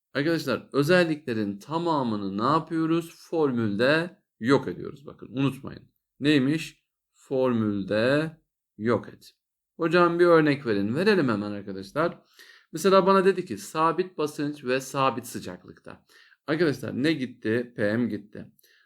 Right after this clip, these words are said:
Sıcaklık dedi, T de gitti.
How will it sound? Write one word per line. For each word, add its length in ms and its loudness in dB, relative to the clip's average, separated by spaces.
Sıcaklık 680 2
dedi, 540 2
T 260 2
de 80 -2
gitti. 500 -6